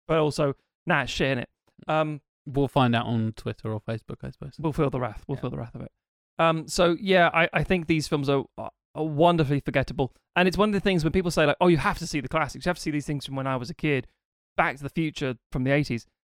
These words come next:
Speaker 1: Like, yeah, that still holds up.
Speaker 2: Back to the Future is m-, so much better than this movie.
Speaker 1: Of course
Speaker 2: Good
Speaker 1: it is, of course
Speaker 2: Lord.
Speaker 1: it is. I'm saying, but they're saying that if you give it to, uh,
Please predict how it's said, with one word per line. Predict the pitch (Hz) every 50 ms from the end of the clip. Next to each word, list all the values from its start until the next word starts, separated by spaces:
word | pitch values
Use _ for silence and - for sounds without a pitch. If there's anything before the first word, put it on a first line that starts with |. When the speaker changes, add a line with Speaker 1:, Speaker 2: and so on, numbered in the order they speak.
| _ -
Speaker 1:
Like, | 156 - _ -
yeah, | 349 370
that | 381 381
still | 349 - - 202 165
holds | 147 147 151 143 226
up. | 143 135 - -
Speaker 2:
Back | - 131 143 -
to | - 131
the | 113
Future | 127 127 117 120 123
is | 113
m-, | 110 113 120 127 135 127 -
so | - - - - 143 147 151 156 156 151 147
much | 143 139 127 123 - -
better | - 127 117 - - 123
than | 110 117 117 107
this | 107 113 104 - -
movie. | 117 107 104 143
Speaker 1:
Of | 139 269
course | 233 135
Speaker 2:
Good | 139 151
Speaker 1:
it |
is, | 151 123
of | 120
course | - - -
Speaker 2:
Lord. | -
Speaker 1:
it | 120
is. | 123
I'm | 131
saying, | 139 165 143
but | 156 156 147 147
they're | 170 156
saying | 143 175 156
that | 151 131 - _ _ -
if | - 135
you | 160 165
give | 160 170
it | 170 -
to, | - 165 143 _ _ _ _ - _ _ -
uh, | -